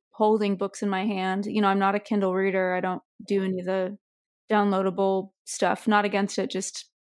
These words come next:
kind of more into, like, the physical book and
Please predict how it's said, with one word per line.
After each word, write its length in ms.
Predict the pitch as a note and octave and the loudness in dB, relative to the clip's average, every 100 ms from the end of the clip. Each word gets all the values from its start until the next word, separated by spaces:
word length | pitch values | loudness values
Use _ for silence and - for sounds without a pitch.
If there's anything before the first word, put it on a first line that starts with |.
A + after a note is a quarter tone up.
| - | -10
kind 200 | - G3 | 0 2
of 140 | G3+ | 2
more 260 | G3+ F#3+ F#3 | 0 2 2
into, 220 | G3 F#3+ | 2 0
like, 220 | F#3+ F#3+ | -2 -2
the 80 | G3+ | -4
physical 720 | - G3+ G3 F#3+ F#3+ F#3 F#3 - _ _ _ | -2 -2 -2 -2 0 0 -2 -8 _ _ _
book 340 | G3 G3 G#3 - | -2 0 0 -2
and 420 | - G3 F#3+ F#3+ | -2 0 0 -2